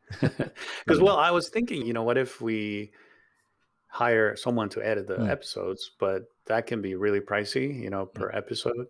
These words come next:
Speaker 2: Yeah.
Speaker 1: And so, well, I was thinking, what are other ways that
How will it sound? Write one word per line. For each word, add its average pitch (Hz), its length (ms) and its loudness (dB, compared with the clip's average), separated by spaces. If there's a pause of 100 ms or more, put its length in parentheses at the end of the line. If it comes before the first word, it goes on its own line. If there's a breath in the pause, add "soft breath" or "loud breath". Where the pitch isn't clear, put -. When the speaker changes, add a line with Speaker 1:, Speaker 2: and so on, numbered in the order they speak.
(140)
Speaker 2:
Yeah. 101 140 -8 (140)
Speaker 1:
And 95 460 -2
so, 107 520 6 (320)
well, 98 420 4 (160)
I - 120 -6
was 104 120 -2
thinking, 104 260 -4
what 101 160 0
are 101 180 2
other 107 180 4
ways 98 280 2
that 90 300 0